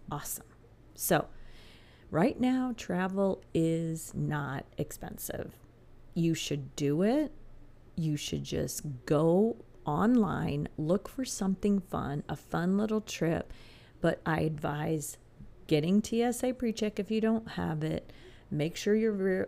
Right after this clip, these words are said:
really crystal clear on the carry-on and what you can have, the weight, all that stuff, and book a trip for yourself, because the more you do it, the more you're gonna see, like, this is life-giving.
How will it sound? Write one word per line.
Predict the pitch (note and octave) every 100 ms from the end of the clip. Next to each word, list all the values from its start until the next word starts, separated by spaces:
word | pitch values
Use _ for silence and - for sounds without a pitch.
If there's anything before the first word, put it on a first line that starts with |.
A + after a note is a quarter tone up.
| -
really | F#3 A3 A3+
crystal | - G#3 -
clear | G#3 - F3+ F3 F3 -
on | E3+ E3 E3
the | E3+
carry-on | - - E3 D#3+ D#3+ E3 E3 E3 D#3+
and | E3+ D#3
what | D#3+ -
you | D#3+
can | - D3+
have, | - A#3 A3+ A3 F#3+ E3
the | D#3
weight, | D#3+ G3+ G#3 G3 F#3+ -
all | D#3 D3+
that | F3 A3+
stuff, | - - E3+ E3+ - - - - - -
and | A3+ A3+ A3 - -
book | E3 A3
a | A3+
trip | - F#3+ -
for |
yourself, | C3 - - - - - -
because | D#3+ E3+ D#3+ D#3+ D3+ - - -
the | E3 F3+
more | F#3 F#3 F#3+ A3 A3
you | F3+
do | E3 E3+ F3
it, | E3+ F3
the | E3+
more | D#3+ D#3+
you're | D#3+ D#3
gonna | D#3 D#3 D3+
see, | - D#3+ D3
like, | D3+ C#3+ - - -
this | G#3+ C4 D#4
is | A#3 -
life-giving. | F3+ F3 F3 - - - - -